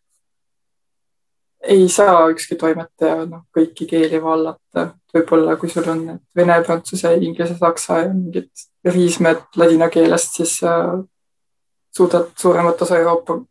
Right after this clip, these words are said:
keeli, noh, nad näevad vähemalt piisavalt tuttavad välja, et neid natukene analüüsida mingi sõnastiku ja grammatika ja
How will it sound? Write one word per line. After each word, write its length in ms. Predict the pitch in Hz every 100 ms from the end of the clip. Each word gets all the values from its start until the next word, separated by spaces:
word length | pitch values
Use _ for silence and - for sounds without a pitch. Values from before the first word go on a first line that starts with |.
| _
keeli, 440 | - 165 170 175 180
noh, 200 | 180 165
nad 0 |
näevad 380 | 180 175 170 165
vähemalt 280 | 165 160 165
piisavalt 320 | 165 160 -
tuttavad 420 | 175 - 165 160
välja, 320 | 156 156 156 165
et 280 | - _
neid 160 | 165 165
natukene 360 | - 175 170 160
analüüsida 680 | 160 160 170 170 185 180
mingi 280 | 175 170 185 185 196
sõnastiku 560 | 190 175 180 - 175 175
ja 100 | 175
grammatika 680 | 175 175 175 - 165 - 180
ja 140 | -